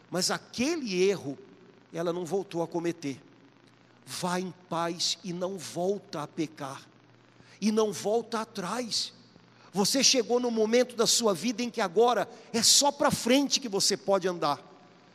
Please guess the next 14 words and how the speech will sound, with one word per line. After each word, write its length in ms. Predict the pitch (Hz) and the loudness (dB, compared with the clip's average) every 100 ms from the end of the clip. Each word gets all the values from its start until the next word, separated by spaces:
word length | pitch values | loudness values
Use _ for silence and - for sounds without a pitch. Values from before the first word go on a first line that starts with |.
| - | -2
Você 160 | - 226 | 2 2
tem 180 | 233 214 | 2 0
muita 420 | 190 214 - 185 | -2 -6 -6 -8
coisa 500 | - 170 185 180 175 | -4 0 0 0 -2
a 20 | |
descobrir, 760 | 160 165 - 180 131 180 196 180 | 0 0 0 -2 0 0 0 -2
a 140 | 175 | -2
aprender. 680 | 165 190 180 156 170 185 - - - - - - - - - | -2 -2 -2 0 0 0 -4 -18 -20 -20 -20 -20 -20 -20 -16
Vá 360 | 135 - 170 190 | -10 -4 -2 -4
em 120 | 214 | -6
frente, 720 | - - 165 156 - - - - - - - | -8 -2 -2 -2 -8 -12 -12 -20 -20 -20 -14
vai 480 | 143 123 190 214 202 | -8 -2 -2 0 -4
em 120 | 214 208 - | -6 -6 -4
paz 560 | 160 175 160 - - | -2 -2 -4 -8 -8